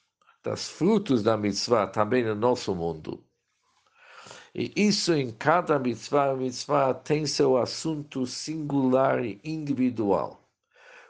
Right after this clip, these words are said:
Quando ele necess-, se necessita para aquele assunto, ele vai ser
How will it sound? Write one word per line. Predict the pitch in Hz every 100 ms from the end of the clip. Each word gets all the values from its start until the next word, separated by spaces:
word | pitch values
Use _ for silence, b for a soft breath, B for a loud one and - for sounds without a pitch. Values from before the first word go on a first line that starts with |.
| B
Quando | - 113 135 165 147 131 120 -
ele | 120 110 104
necess-, | 98 92 - 80 - - 95
se | 92 110 107
necessita | 98 98 - 90 - 151 147 131 113 110 - _ _ _ _ _ B B B B B -
para | 110 101 95
aquele | 90 - 127 127 123 113
assunto, | 98 - - 160 147 143 117 -
ele | - 123 120 107
vai | 101 101
ser | - 120 107 101